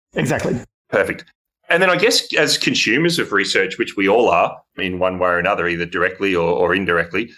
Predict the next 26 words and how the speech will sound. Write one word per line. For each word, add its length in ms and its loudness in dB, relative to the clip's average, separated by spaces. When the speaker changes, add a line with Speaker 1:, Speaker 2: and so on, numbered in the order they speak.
Speaker 2:
you 160 -2
know, 140 4
as 280 2
much 260 -2
as 380 -4
the 340 0
peer 240 2
review 360 -2
process 640 0
of 240 2
research 400 0
publication, 720 -2
you 120 -2
know, 80 0
helps 520 -2
with 220 0
a 180 2
level 300 2
of, 200 -2
with 160 0
a 120 2
level 300 0
of 160 -4
quality, 640 0
we, 500 -2
in 380 -2